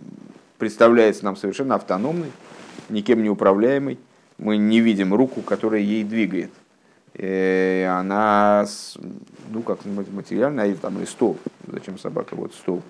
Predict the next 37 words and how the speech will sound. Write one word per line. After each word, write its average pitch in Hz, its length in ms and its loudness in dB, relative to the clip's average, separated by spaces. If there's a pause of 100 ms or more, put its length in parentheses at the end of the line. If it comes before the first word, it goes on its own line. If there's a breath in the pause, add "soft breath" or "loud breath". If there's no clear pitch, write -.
(320 loud breath)
Стоит 123 320 0
себе 101 220 -4
и - 20 -2
стоит, 98 320 -2
никого 107 260 -2
не 107 100 -4
трогает. 95 420 -6
То - 40 -10
есть, - 160 -14
э, 95 220 -6 (380 soft breath)
вроде 107 280 2
бы 98 140 0
никто 101 300 2
им 110 140 4
не 104 60 0
управляет. 101 680 2
Если 98 260 -6
кто-то 98 380 -4
его 98 120 2
поставил 117 380 2
на 101 160 0
это 101 180 -2
место, 101 340 -2
то - 120 -8
это 104 160 -6
явно 101 320 0
не 95 160 -6
сам 101 240 -2
Всевышний. 127 440 -6
Не, 95 180 -8
мы 98 140 -8
не 98 160 -6
видели 95 260 -4
никаких - 340 -12
необычных 101 540 -6
явлений. 135 320 -2
Он 104 120 -6